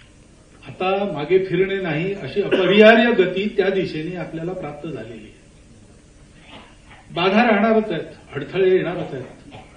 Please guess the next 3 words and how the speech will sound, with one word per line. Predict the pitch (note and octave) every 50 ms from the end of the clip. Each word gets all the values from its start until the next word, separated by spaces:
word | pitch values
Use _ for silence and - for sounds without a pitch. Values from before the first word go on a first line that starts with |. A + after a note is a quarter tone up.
| - - - - - - - - - -
भारताचा | C3 B2 B2 C3 - D#3+ D#3+ - - E3+ D#3+ D#3 - - - - - - - - - - - - - - - _ - - - - - - - - F3+
उत्कर्ष | E3 E3+ - - - F#3 E3+ D#3+ D3+
ज्यांना | D3+ D#3+ D#3 D3+ C#3+ D3 D3+ D#3+ D#3+